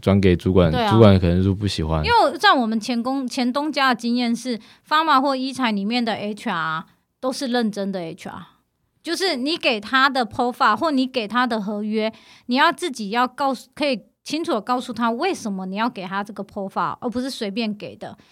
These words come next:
Speaker 1: 对。
Speaker 2: 那因为你知道有一些H R是你给他 profile，他就直接转，转寄给用人主管单位，他也没有在做 interview 的。
Speaker 1: 嗯哼哼。
Speaker 2: 这个就我们俗称的有做事的H R。
Speaker 1: 懂。
Speaker 2: 对啊，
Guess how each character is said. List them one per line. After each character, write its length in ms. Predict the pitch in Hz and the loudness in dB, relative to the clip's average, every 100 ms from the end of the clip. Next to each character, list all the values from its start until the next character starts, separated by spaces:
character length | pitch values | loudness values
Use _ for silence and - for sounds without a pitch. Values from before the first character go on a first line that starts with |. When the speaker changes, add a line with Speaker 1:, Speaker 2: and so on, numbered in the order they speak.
| - | -4
Speaker 1:
对。 80 | 403 | 0
Speaker 2:
那 80 | |
因 120 | 415 427 | 2 2
为 80 | |
你 120 | 330 233 | 2 2
知 80 | |
道 80 | 302 294 | 0 0
有 160 | 202 | -2
一 80 | 269 | -4
些 300 | 262 254 214 | -2 -2 -2
H 160 | 208 226 | -4 -6
R 100 | 190 | -6
是 140 | 294 | -2
你 160 | 277 285 | -2 -2
给 160 | 226 | -2
他 120 | 208 247 | 0 0
profile， 400 | - 240 247 202 | 0 0 2 2
他 80 | |
就 140 | 262 294 | -2 -4
直 180 | - 214 | -6 -4
接 140 | 240 | -4
转， 260 | 240 190 185 - 214 - | -4 -8 -8 -12 -14 -4
转 260 | 247 208 | -2 -2
寄 240 | 220 349 254 | -2 -4 -4
给 300 | - 208 202 | -4 -6 -4
用 240 | 285 240 | -2 -2
人 160 | 190 202 | -2 -4
主 140 | 202 | -6
管 200 | 202 180 | -6 -6
单 200 | 170 185 | -6 -6
位， 100 | 208 | -6
他 180 | 202 320 | -4 -4
也 120 | 262 | -4
没 100 | 202 | -4
有 160 | 202 196 | -6 -6
在 180 | 208 | -8
做 200 | 202 208 | -8 -8
interview 500 | 202 202 208 220 127 | -8 -8 -10 -14 -18
的。 160 | - 120 - | -18 -20 -6
Speaker 1:
嗯 340 | 107 101 104 98 | 0 2 2 2
哼 20 | |
哼。 20 | |
Speaker 2:
这 80 | - | 2
个 140 | 285 | 2
就 140 | - 320 | 2 0
我 100 | 233 | 0
们 100 | 214 | -2
俗 240 | - 226 | -4 -6
称 160 | 240 247 | -2 0
的 120 | 226 | 0
有 120 | 175 | -4
做 240 | 170 220 | -8 -8
事 160 | 214 226 | -8 -10
的 80 | 170 | -12
H 300 | 98 185 - | -14 -14 -14
R。 140 | 123 - _ | -14 -16 _
Speaker 1:
懂。 200 | - 87 98 _ | -6 -6 -8 _
Speaker 2:
对 160 | - 196 | -10 -8
啊， 220 | 151 175 | -8 -12